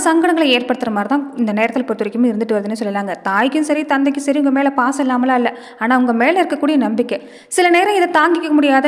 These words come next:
நீங்களாவே சில விஷயங்களை, சில விஷயங்களை பேசி பல பாதிப்புகளை ஏற்படுத்திட்டு வந்துட்டு தான் இருக்கிறீங்க. இனி வரக்கூடிய நாட்களாவது உங்களுக்கு பொறுத்த வரைக்குமே சிறப்பான பலன் கிடைக்குமாங்கிறத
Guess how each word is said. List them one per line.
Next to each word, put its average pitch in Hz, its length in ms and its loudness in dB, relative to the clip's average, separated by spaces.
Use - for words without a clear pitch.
நீங்களாவே 311 520 2
சில 277 120 2
விஷயங்களை, 269 340 0
சில 247 180 2
விஷயங்களை 262 380 0
பேசி 226 240 -2
பல 208 100 -2
பாதிப்புகளை 277 500 0
ஏற்படுத்திட்டு 240 420 -4
வந்துட்டு 202 240 -6
தான் 220 80 -2
இருக்கிறீங்க. 196 300 -10
இனி 202 160 -6
வரக்கூடிய 240 460 2
நாட்களாவது 269 440 2
உங்களுக்கு 262 280 0
பொறுத்த 247 180 0
வரைக்குமே 240 260 -2
சிறப்பான 254 480 0
பலன் 233 180 -2
கிடைக்குமாங்கிறத 220 560 -4